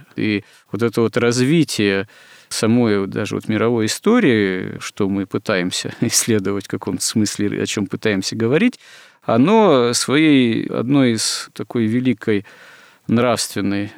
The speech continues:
цели имеет, э, формирование такой среды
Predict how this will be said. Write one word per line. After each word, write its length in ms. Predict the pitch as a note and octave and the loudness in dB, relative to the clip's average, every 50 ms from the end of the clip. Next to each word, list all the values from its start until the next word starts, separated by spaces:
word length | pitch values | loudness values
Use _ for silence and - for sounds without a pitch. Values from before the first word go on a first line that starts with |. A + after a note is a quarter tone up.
| - | -14
цели 1300 | - - - - F#3 A3+ B3 A#3 A3+ G3+ F3+ E3 C#3+ B2+ A#2+ A2 A2 G#2+ A2+ A2 A2+ - - G2+ A#2+ A#2+ | -10 -4 0 2 2 2 4 4 4 4 4 4 4 2 2 0 0 -2 -4 -4 -4 -6 -4 -2 0 0
имеет, 500 | A#2 B2+ D3 E3+ F#3+ G3 G3 - - - - | 2 2 2 2 0 0 -2 -4 -8 -6 -2
э, 260 | C3+ C3 B2+ A#2 A2 | -2 0 0 0 -2
формирование 800 | G#2+ - - A2+ A2+ A2+ B2 B2 B2+ B2+ C3 C3 B2+ A#2 A2+ G#2+ | -2 0 0 0 2 2 4 4 4 4 4 4 4 2 2 2
такой 320 | - A#2+ G#2+ - A#2+ A2+ | 0 -2 -2 0 -2 0
среды 540 | G#2 - - G#2 G#2 G#2+ G#2 B2 D3+ G3+ A#3 | 0 -2 -2 -2 -2 -2 2 2 2 2 2